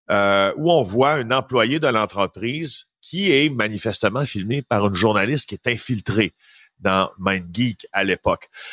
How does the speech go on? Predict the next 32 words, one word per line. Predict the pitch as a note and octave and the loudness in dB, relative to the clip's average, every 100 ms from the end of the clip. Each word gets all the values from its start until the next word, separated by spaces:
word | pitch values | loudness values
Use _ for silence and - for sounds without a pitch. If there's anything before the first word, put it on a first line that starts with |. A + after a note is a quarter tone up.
| - - | -6 0
Euh, | G2+ G2+ G2+ G2 - _ _ _ _ _ | 4 4 4 2 -4 _ _ _ _ _
et, | B2 B2 B2 | -2 2 4
euh, | A#2+ | 2
l'employé | A#2 D3 D3+ C3+ C3 F#3+ | 2 0 0 0 2 0
en | F3+ | 0
question, | C3 - F#3+ | -2 0 0
c'est | E3 - | 0 -2
un, | A#2+ A2 | -2 0
on, | B2+ A2 | -2 -2
il | D#3 | 0
s'appelle | - C3+ F#3 | 0 2 4
un | D3+ | 4
gestionnaire | A2+ F3 D#3+ E3+ C#3 D#3+ E3+ | 4 4 4 2 2 2 2
de | B2+ | 2
produits | A2+ A2 A#2+ G#2+ C#3 D3 - | 2 4 2 0 -4 -8 -2
techniques. | C#3+ - B2 G#2+ - _ - - _ C3 | -2 0 -4 -4 -6 _ -20 -20 _ 2
Et | |
là, | F#3+ G#3 | 4 4
ce | - | 2
qu'il | C3+ | 0
explique | D3+ - - E3 F#3+ A#2 | 0 2 0 0 0 0
dans | G2 | 0
la | G2 | 0
vidéo, | C#3 B2+ F#2 D3+ _ _ _ | 0 2 4 2 _ _ _
c'est | - A#2+ | -4 -2
que | B2+ | 2
les | B2 A#2+ A#2+ - _ _ _ - | 4 4 0 -4 _ _ _ -6
créateurs | C#3 E3 F#3+ E3+ B2+ - C#3+ D3 B2+ | 0 4 4 4 2 2 2 4 2
de | F#2+ | 0
contenu | F#2+ C3 A#2+ F#2 - C3+ C3 | 0 2 2 0 -8 -8 -6
sur | - F2+ - - | -6 -8 -8 -2
Pornhub | F2+ E2 E2+ D3+ D3 | -2 0 0 -2 -4